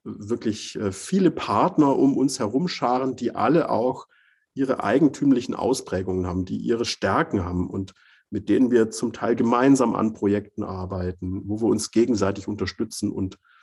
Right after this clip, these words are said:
verstärken. Und es geht ja dann fließend in Kundenorganisationen über. Das ist heute schon so, dass wir Organisationen haben, die sind unsere Kunden, die sind aber an anderer Stelle Partner, sogar Lieferant geworden. Und, ähm, ich,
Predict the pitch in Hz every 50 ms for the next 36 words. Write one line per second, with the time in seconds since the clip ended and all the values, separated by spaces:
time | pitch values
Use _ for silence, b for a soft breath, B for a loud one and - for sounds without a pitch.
0 | b b b b b b b _ _ - - - - 101 90 - - 95 95 101
1 | 110 110 - 107 104 104 107 107 107 101 - - _ _ _ _ - 113 113 -
2 | 131 107 110 110 110 110 - - 117 117 131 147 - - 294 - - 110 107 -
3 | - - 151 156 147 - 101 107 92 92 92 101 95 101 90 98 92 90 - -
4 | - 98 101 104 107 - - - 76 - 95 87 92 95 147 135 - - 151 208
5 | - 196 - - 95 92 90 170 - 92 95 - 107 98 - - 101 - 107 107
6 | 104 107 98 101 95 92 - 120 127 139 131 131 123 123 113 104 101 127 139 -
7 | - 120 113 107 98 - - 165 165 147 147 143 147 147 b b b b b b
8 | b b b b b b _ - 92 120 127 127 104 98 104 104 104 - 98 110
9 | - 110 98 - 101 101 104 101 95 - - 101 107 - - - 113 113 117 -
10 | - 120 107 107 104 110 113 120 131 - - 98 - 92 92 104 113 110 - -
11 | 90 82 92 85 85 85 87 90 - 107 - b b b b b b b b b
12 | b - - 95 98 95 - - - - - - - - - 107 104 104 98 95
13 | 98 98 95 - - - - - - - 107 - - - -